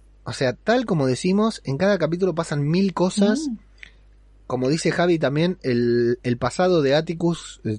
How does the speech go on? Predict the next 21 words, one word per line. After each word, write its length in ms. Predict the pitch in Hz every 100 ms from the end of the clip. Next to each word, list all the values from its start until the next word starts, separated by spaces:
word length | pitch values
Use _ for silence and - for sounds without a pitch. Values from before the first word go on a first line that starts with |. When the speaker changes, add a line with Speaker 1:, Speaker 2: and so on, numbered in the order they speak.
| -
Speaker 1:
toda 180 | 131 135
la 140 | 117
parte 220 | 131 135
de 100 | 110
Corea, 280 | 113 120 147
lo 80 | 143
podrían 260 | 113 123 127
haber 240 | 117 127
puesto 400 | 110 - 135 -
en 140 | 110 104
flashback 480 | 143 156 160 151
en 140 | 110 107
todos 180 | 135 123
los 100 | 104
capítulos, 720 | 101 127 143 143 156 - -
Speaker 2:
Ujú. 440 | 190 185 165 208 233
Speaker 1:
eh, 160 | 95
como 200 | - 98
le 100 | 98
gusta 280 | 104 120 110
al, 260 | 98 95